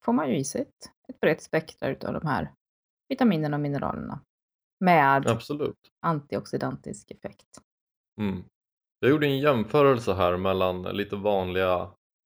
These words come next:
Speaker 2: lättillgängliga bär och grönsaker som jag jämförde med, ja, de vanligaste superfruitsen. Och kollar man till exempel på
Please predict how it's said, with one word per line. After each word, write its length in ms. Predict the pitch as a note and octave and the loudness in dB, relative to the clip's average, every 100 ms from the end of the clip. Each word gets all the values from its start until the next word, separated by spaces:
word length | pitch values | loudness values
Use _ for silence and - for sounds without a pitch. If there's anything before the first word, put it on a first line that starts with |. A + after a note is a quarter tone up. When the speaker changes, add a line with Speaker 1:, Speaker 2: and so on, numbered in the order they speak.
| _ _ | _ _
Speaker 2:
lättillgängliga 880 | A2 A2 G#2 A2 C#3+ C#3 B2+ A2 A#2 - _ _ _ _ G#2 | -6 -6 -2 0 0 2 2 2 -2 -14 _ _ _ _ -10
bär 460 | F#2 G2+ F#2 F2+ | -2 -2 0 -2
och 380 | F2+ F2+ F#2+ G2 | -4 -2 -4 -6
grönsaker 720 | F#2+ F#2+ F#2 G2 F#2 - G2 A2+ _ _ _ _ _ _ | -4 -4 -4 -4 -4 -6 -8 -10 _ _ _ _ _ _
som 100 | - G2+ | -8 -2
jag 60 | |
jämförde 440 | G2+ F#2+ G#2 A2+ G#2+ | 0 0 0 0 0
med, 640 | G2 F#2 F2 F2 F2 - - - - | -2 -2 -2 -4 -8 -12 -18 -20 -12
ja, 200 | - - _ - | -10 -12 _ -4
de 140 | G#2+ | 0
vanligaste 480 | G2 F#2 F2 F2 - | 2 0 -2 -8 -14
superfruitsen. 760 | - A#2 G#2+ G2+ F#2+ - F#2+ A2 - | -8 -6 -6 -8 -8 -10 -12 -14 -4
Och 420 | G#2 G#2 G2+ G2 _ _ _ | 4 4 4 0 _ _ _
kollar 180 | - G#2+ | 0 2
man 100 | B2+ | 2
till 100 | F3 | 0
exempel 300 | C#3+ G#2+ G2 | -2 -2 -4
på 540 | - G2 F#2+ F#2 F#2 | -4 0 4 6 4